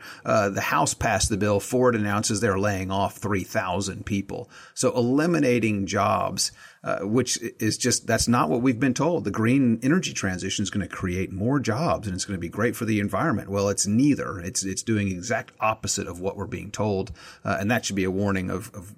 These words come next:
w-, when we listen to politicians, <laughs> maybe,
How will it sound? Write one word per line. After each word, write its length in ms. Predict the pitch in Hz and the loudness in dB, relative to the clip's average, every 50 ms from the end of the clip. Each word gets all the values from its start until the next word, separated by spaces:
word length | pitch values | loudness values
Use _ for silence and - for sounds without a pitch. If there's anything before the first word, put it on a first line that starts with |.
| - | -14
w-, 300 | 110 - - 107 104 98 | -14 -10 -6 -6 -4 -4
when 160 | 87 - - 110 | 0 0 2 2
we 160 | 104 95 95 - - | 2 0 -4 -4 -2
listen 320 | 113 123 120 - 120 101 - | 0 2 2 4 2 2 0
to 80 | 101 | 0
politicians, 840 | - - 113 92 80 - - - - - - - - 107 95 101 - | 0 2 2 2 2 0 0 2 2 2 2 2 0 0 -2 -2 0
<laughs> 40 | - | 2
maybe, 340 | 143 143 - 147 143 123 - | 2 4 6 6 4 4 2